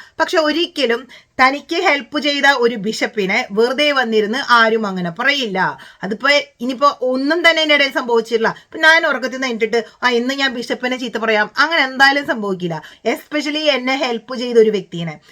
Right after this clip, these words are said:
അല്ലെങ്കിൽ പിന്നെ അത് ഷഫീന ബീവി ആയിരിക്കണം. ഷഫീന ബീവി ചെയ്യൂ ട്ടോ. കാരണം എൻ്റെ കയ്യിൽ നിന്ന് വാങ്ങി നക്കിയിട്ട്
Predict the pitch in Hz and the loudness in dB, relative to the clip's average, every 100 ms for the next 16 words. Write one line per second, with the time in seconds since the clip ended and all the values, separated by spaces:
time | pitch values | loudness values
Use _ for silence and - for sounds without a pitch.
0 | - 254 294 320 285 262 240 233 233 226 | 2 4 4 0 -4 -4 -4 -4 -2 -2
1 | - 233 226 226 240 233 214 165 151 135 | 0 0 2 2 0 -2 -2 -2 -6 -16
2 | - _ - 339 339 415 415 381 226 175 | -20 _ 0 2 2 0 2 2 2 -4
3 | 165 170 175 160 - _ - 262 269 269 | -6 -8 -6 -8 -10 _ 4 6 6 2
4 | 277 254 254 269 277 285 285 269 247 247 | -4 -6 -4 -2 0 -2 0 0 0 -4
5 | 226 240 220 170 202 | -6 -6 -6 -4 -6